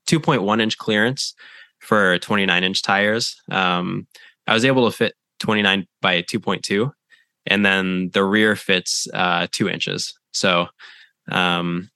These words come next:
for a gravel bike, it, it has pretty good clearance. Um,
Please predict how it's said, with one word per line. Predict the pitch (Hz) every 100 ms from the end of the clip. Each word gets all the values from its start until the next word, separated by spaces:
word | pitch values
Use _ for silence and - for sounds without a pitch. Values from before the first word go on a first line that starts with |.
| _
for | - 113
a |
gravel | 131 127 110
bike, | 90 87
it, | 92 -
it | 107
has | 98 95
pretty | - - 110 95
good | 90
clearance. | - 95 90 95 104 - - _ -
Um, | - 92 90 87 87 98